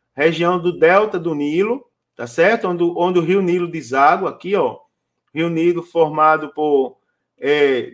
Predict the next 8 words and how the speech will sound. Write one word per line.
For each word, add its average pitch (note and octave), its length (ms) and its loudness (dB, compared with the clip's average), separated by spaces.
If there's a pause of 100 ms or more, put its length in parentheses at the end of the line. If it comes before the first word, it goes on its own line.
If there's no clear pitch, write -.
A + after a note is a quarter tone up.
(120)
forma F3+ 360 2
esse F3 240 -10
triângulo, A3 680 0
tá C3+ 180 -6
certo? F#3+ 540 -2
É, D#3 240 -2
que D#3+ 240 -6
representa D#3 920 -2